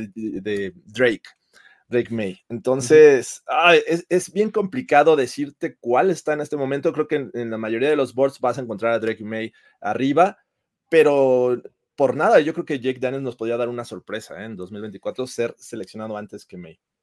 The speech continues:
Speaker 2: Sí, exacto. O sea, un poco es, eh, cuestión de gustos y cómo, cómo el equipo específico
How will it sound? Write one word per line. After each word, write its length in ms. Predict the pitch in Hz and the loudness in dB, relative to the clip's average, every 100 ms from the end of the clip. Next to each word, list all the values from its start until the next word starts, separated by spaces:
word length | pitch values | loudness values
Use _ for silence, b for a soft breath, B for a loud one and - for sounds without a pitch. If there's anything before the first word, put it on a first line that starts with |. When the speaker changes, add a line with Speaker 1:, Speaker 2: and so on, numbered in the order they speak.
| _ _ _ | _ _ _
Speaker 2:
Sí, 320 | - 269 277 151 | -6 -2 -2 -4
exacto. 420 | 151 226 220 135 | -8 -8 -4 -4
O 60 | 131 | -2
sea, 240 | 175 - _ _ _ - - | -4 -4 _ _ _ -20 -18
un 220 | 143 135 | -12 -8
poco 200 | 151 165 | -4 -2
es, 300 | 156 - - _ _ _ - 107 | -2 -6 -14 _ _ _ -14 -8
eh, 420 | 101 92 92 87 _ - | -6 -6 -8 -14 _ -14
cuestión 320 | 101 - 120 | -12 -8 -6
de 80 | 113 | -6
gustos 400 | 101 113 139 123 | -6 -8 -6 -6
y 60 | 95 | -6
cómo, 380 | 117 120 113 | -2 -2 -4
cómo 320 | - 113 113 104 | -4 -4 -2 -2
el 160 | 92 | -4
equipo 360 | 90 - - 117 | -8 -12 -8 -8
específico 720 | - 104 110 110 - 107 - | -8 -12 -10 -10 -4 -4 -6